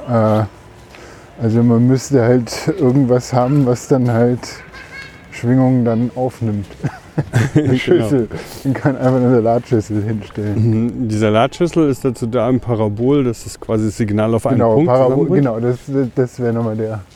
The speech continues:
Speaker 2: Und dann da, wo, wo dieser Punkt ist, an dem alles zusammenkommt, da gibt's dann eben auch eine Umwandlung von elektromagnetischen Schwingungen, die aus dem Kosmos kommen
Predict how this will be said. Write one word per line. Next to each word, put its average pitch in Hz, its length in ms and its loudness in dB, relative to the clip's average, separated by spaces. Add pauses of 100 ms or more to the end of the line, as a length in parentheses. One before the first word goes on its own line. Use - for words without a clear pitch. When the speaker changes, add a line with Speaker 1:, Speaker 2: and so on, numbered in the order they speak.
(520)
Speaker 2:
Und 117 240 0
dann 123 400 0
da, 131 300 0
wo, 127 560 2
wo 120 180 2
dieser 113 480 2 (240)
Punkt 196 400 0
ist, 170 220 0
an 117 140 -2
dem 127 180 2
alles 120 200 0
zusammenkommt, 151 600 0 (480)
da 139 380 0 (260)
gibt's 139 300 -4
dann 131 220 0
eben 117 200 0
auch 117 460 0 (140)
eine 110 140 2
Umwandlung 143 760 2
von 127 300 0
elektromagnetischen 120 880 0
Schwingungen, 147 400 0
die 110 60 0
aus 104 80 -2
dem 110 100 -2
Kosmos 143 400 -6
kommen 160 240 -2